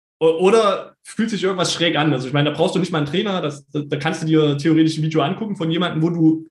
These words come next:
hoffentlich weißt, dass es, dass das so aussehen sollte.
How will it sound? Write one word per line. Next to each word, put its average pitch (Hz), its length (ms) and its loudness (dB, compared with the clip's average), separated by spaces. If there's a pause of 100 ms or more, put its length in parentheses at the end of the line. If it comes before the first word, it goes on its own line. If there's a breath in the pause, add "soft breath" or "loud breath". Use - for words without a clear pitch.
hoffentlich 180 360 -8
weißt, 170 300 0
dass 156 120 -4
es, - 380 -12 (280)
dass 156 180 -2
das 165 240 -2
so 185 260 4
aussehen 160 340 2
sollte. 170 560 -2